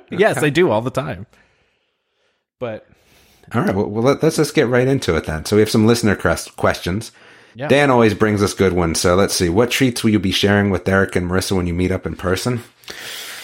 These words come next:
Speaker 2: <sighs> That's
Speaker 1: Not
Speaker 2: tough.
Speaker 1: cookies. Not cookies made in the villa. That's
Speaker 2: <laughs> Um,
Speaker 1: <laughs>
Speaker 2: like, I'm a big baking person. Like, that's my jam.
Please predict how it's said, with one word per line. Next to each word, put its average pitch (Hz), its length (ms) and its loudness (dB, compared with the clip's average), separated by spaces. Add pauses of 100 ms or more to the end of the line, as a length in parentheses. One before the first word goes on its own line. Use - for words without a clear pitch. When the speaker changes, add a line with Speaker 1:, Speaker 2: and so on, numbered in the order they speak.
(240)
Speaker 2:
<sighs> - 160 -6 (460)
That's - 20 -14
Speaker 1:
Not 151 100 -4 (180)
Speaker 2:
tough. 98 220 0
Speaker 1:
cookies. 92 300 -16
Not 120 180 -8
cookies 135 360 -8
made 123 180 -4
in 107 80 -6
the 95 80 -10
villa. 98 360 -6 (360)
That's 123 160 -2 (220)
Speaker 2:
<laughs> - 200 -10
Um, 131 400 0
Speaker 1:
<laughs> - 2000 -2
Speaker 2:
like, 123 200 0
I'm 170 160 2
a 254 100 0
big 120 280 -2
baking 92 360 -2
person. 135 460 -2
Like, 90 180 -4
that's 98 240 -2
my 92 120 0
jam. 90 420 -2